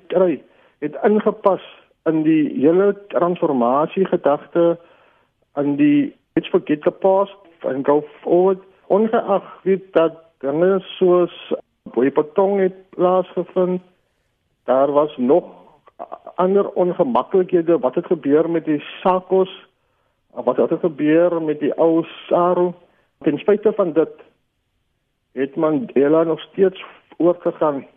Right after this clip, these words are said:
om hierdie, ek wil amper sê, sogenaamde versoeningsbeeld oor te dra deur die nommer ses stry aan te trek.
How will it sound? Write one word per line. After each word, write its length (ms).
om 180
hierdie, 760
ek 100
wil 80
amper 260
sê, 160
sogenaamde 680
versoeningsbeeld 1400
oor 260
te 120
dra 360
deur 280
die 100
nommer 380
ses 260
stry 420
aan 240
te 140
trek. 380